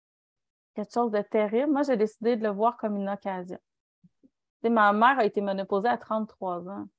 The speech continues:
Je suis extrêmement chanceuse, là. J'arrive à quarante-deux, puis je commence à être un petit peu, euh, déphasée.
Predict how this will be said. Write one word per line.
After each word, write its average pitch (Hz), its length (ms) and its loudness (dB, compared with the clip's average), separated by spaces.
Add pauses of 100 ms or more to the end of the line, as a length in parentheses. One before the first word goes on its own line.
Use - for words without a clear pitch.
(340)
Je - 60 -20
suis - 100 -4
extrêmement 214 560 0
chanceuse, 240 500 0
là. 190 100 -4
J'arrive 180 320 -4
à 196 100 -4
quarante-deux, 190 500 0
puis 226 120 -10
je - 80 -18
commence 190 340 -2
à 190 60 -2
être 180 120 -8
un 180 120 -6
petit - 160 -16
peu, 202 280 -2
euh, - 100 -4 (280)
déphasée. 196 680 0